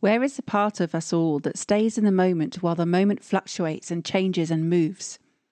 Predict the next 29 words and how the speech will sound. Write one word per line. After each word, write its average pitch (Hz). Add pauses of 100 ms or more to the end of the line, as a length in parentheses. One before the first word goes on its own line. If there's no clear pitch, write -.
(520)
Then 226
I 262
feel 180 (220)
that -
what 208 (320)
that 202
does 208
is 190
it 202
invites 208
our 214
nervous 208
system 170
to -
also 208
be 202
malleable 185
and 180
flow 190
and 165
change 175 (240)
and 185
move 220
with 247
the 226
tides 165
around 170
us. - (760)
Kalindi 190